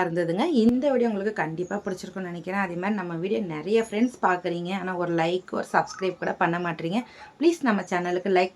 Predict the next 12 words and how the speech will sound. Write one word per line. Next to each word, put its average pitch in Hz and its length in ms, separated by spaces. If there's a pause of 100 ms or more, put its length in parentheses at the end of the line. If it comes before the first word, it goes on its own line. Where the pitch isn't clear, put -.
பண்ணுங்க, 208 240 (100)
ஷேர் 185 280
பண்ணுங்க, 185 300
சப்ஸ்கிரைப் 240 440
பண்ணுங்க. 233 260 (140)
சப்ஸ்கிரைப் 233 500
பண்ணா 190 260
பார்த்துட்டு 175 280
இருந்தீங்கன்னா 214 320
ப்ளீஸ் 302 220
சப்ஸ்கிரைப் 208 360
பண்ணிக்கோங்க. 190 420